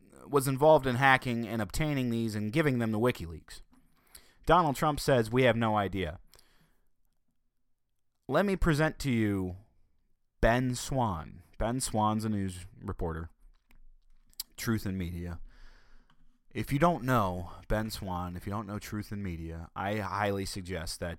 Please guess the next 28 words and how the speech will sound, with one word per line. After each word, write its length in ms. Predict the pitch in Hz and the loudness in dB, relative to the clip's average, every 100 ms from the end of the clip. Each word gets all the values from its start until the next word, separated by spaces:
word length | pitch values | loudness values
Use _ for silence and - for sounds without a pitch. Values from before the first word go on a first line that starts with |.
| - | -10
uh, 120 | 87 | -10
you 200 | 85 87 | -8 -10
check 260 | 87 117 107 | -6 -4 -4
him 120 | 117 | -4
out 260 | 107 95 95 _ _ _ _ _ _ _ _ _ - | -4 -6 -8 _ _ _ _ _ _ _ _ _ -12
and 500 | 92 92 90 90 90 | -8 -6 -8 -10 -10
you, 540 | 92 95 92 92 92 80 | -8 -8 -6 -6 -8 -8
you 140 | 101 | -2
watch 320 | 104 113 - | 2 2 0
him 360 | 123 110 110 113 | -6 -8 -10 -12
and 100 | - | -12
you 80 | 101 | -10
put 200 | - 110 | -4 -4
in 100 | 107 | -4
your 160 | 107 104 | -4 -4
own 100 | 101 | -4
research 420 | 98 - 92 - | -8 -8 -10 -10
to 140 | 98 | -8
it. 120 | 90 - | -8 -6
I 240 | 87 90 | -4 -2
think 340 | 131 - 135 - | -2 -4 -8 -8
the 100 | 104 | -4
guy 300 | 104 104 98 | 0 2 2
is 120 | 92 | -2
very 320 | 90 110 110 | -2 -2 -2
fair 420 | 101 - 98 95 | -4 -4 -4 -2
and 240 | 95 90 82 | -4 -8 -8
balanced 680 | 90 85 82 82 82 - | -6 -6 -10 -12 -14 -16